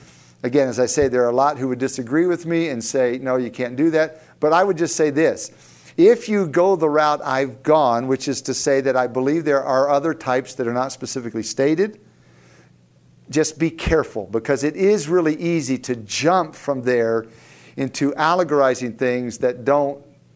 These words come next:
that don't f-, really fit, or they don't work, and then you, and, and you're destroying the original intent of the passage and all of that. So I understand all those concerns and dangers, but I don't know that we need to throw the baby out with the bathwater. If you're accurate with Scripture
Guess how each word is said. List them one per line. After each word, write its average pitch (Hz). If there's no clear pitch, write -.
that 131
don't 131
f-, -
really 131
fit, -
or 113
they 120
don't 143
work, 127
and 127
then 156
you, 139
and, 147
and 131
you're 127
destroying 151
the 135
original 143
intent 151
of 143
the 123
passage 127
and 113
all 123
of 117
that. 113
So 139
I 143
understand 175
all 160
those 156
concerns 147
and 113
dangers, 196
but 135
I 139
don't 156
know 151
that 143
we 139
need 139
to 127
throw 135
the 117
baby 123
out 123
with 110
the 113
bathwater. 110
If 107
you're 113
accurate 180
with 175
Scripture 120